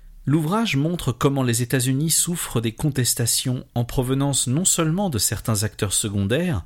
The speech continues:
comme le Moyen-Orient, Cuba ou encore la Corée du Nord, mais aussi de puissances de premier plan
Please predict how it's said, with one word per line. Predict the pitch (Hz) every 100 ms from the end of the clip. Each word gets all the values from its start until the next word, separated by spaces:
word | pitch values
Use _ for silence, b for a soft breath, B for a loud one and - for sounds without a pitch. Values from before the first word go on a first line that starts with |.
| B B -
comme | 95
le | 92
Moyen-Orient, | 92 95 92 95 104 165 180 B B
Cuba | - 101 113 156 170 -
ou | 90
encore | 95 92
la | 87
Corée | - 143 151
du | 95
Nord, | 95 170 165 B B B
mais | 123 143
aussi | 165 - 214
de |
puissances | 135 151 - 185 131
de |
premier | 123 - 156 139
plan | 120 104 82